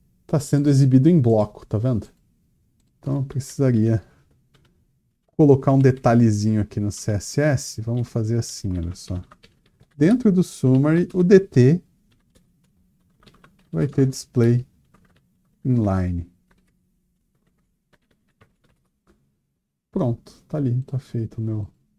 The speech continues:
bloco de definições, que também é um accordion. Legal? E eu tô só enriquecendo a semântica que eu já tenho.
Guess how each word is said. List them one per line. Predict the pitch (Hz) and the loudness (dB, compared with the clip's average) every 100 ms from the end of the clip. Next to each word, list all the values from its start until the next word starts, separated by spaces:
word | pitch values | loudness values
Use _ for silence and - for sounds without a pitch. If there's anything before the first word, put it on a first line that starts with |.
| _ _ _ _ _ _ _ _ | _ _ _ _ _ _ _ _
bloco | 131 139 180 - | 0 2 4 2
de | 151 | 2
definições, | 151 139 147 135 135 143 151 165 - | 0 0 0 0 0 0 2 0 -2
que | - 156 | -6 -4
também | - 175 127 131 151 | 0 2 4 2 2
é | |
um | 151 | -2
accordion. | 156 - 107 107 107 98 - _ _ _ _ _ _ _ _ _ _ _ _ _ _ _ | -4 -4 -2 -2 -4 -10 -12 _ _ _ _ _ _ _ _ _ _ _ _ _ _ _
Legal? | 101 107 123 - - _ - _ _ _ | -4 -2 -2 -4 -20 _ -20 _ _ _
E | 143 | 0
eu | 147 160 | 2 4
tô | 147 156 | 4 4
só | - 151 180 311 | 4 4 4 2
enriquecendo | 403 233 202 262 294 285 - 214 240 226 | 6 10 10 10 8 4 2 4 4 2
a | |
semântica | - 285 180 180 190 - 131 | 2 4 6 4 2 -4 -4
que | - | 0
eu | 123 | 2
já | 170 | 0
tenho. | - 127 131 110 | 0 2 2 0